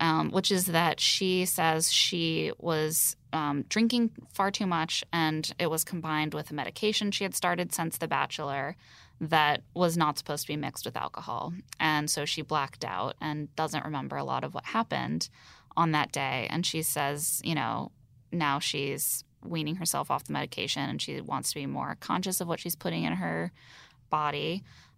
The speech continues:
Um, so that's kind of how she addresses the night of. And she talks, uh, you know, about how hard the backlash was for her. And she also talks about how she doesn't blame DeMario.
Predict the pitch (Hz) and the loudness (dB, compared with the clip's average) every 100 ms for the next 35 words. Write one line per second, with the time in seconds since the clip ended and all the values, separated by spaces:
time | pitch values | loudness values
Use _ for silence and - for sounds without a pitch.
0 | - 165 160 151 156 - 214 226 - 220 | 2 4 6 4 2 4 4 2 2 4
1 | 196 - - - 170 - 170 156 151 - | 4 0 -6 0 2 4 2 2 2 2
2 | 151 156 180 170 160 151 143 - - - | 0 -2 -4 -2 0 0 -2 0 0 0
3 | - - - - - 208 - - - - | -2 -2 0 0 0 -2 -6 -20 -20 -20
4 | - - 180 170 165 160 165 - - - | -12 0 4 4 4 4 2 0 -4 -20
5 | - _ - - 220 226 226 - - - | -20 _ -2 0 2 2 2 2 0 2
6 | - 208 185 202 208 185 180 196 185 175 | 4 4 4 4 4 6 4 4 2 2
7 | 170 170 170 165 151 156 160 151 - 160 | 2 0 0 0 0 0 0 0 0 0
8 | 147 - 165 170 151 151 - 170 - 170 | 0 0 -2 -2 -2 -2 0 0 2 2
9 | 170 180 170 170 - 175 160 - 170 170 | 2 4 2 0 -2 -2 -2 0 2 2
10 | 170 196 170 175 175 - 175 175 180 180 | 2 0 2 4 2 0 2 2 2 0
11 | 190 185 196 202 165 160 165 170 165 | 0 2 2 2 4 2 2 4 2